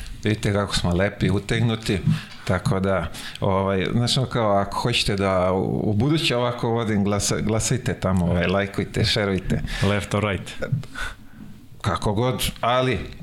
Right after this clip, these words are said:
Speaker 1: dajte nam neki signal da je to dobro ili nije. Pa, i nije loše. Možemo na
Speaker 2: Što bi rekao moj
Speaker 1: orkestar.
Speaker 2: brat, ima jedna dobra stara izre-, izreka i izjava, kaže:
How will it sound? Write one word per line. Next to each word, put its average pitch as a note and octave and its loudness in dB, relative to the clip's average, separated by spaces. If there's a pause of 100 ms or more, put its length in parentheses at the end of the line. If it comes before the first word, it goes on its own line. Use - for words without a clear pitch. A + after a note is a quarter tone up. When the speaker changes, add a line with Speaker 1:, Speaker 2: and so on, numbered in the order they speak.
Speaker 1:
dajte A#2 0
nam G#2 2
neki A2 0
signal A2 2
da G2+ 2
je F#2 0
to F#2+ -2
dobro F#2 2
ili F2+ 2
nije. F2+ 0 (720)
Pa, C3 2 (160)
i G#2+ -2
nije G#2+ 2
loše. - 0 (720)
Možemo G#2+ 2
na F#2+ 2 (120)
Speaker 2:
Što - 2
bi A2+ 4
rekao A#2+ 2
moj C#3 4
Speaker 1:
orkestar. C#3 2
Speaker 2:
brat, G2 0
ima C#3 2
jedna C3 2
dobra B2 2
stara A#2+ 0
izre-, A2+ 4
izreka A2 2 (520)
i A2+ 2
izjava, G#2+ 4
kaže: G#2 2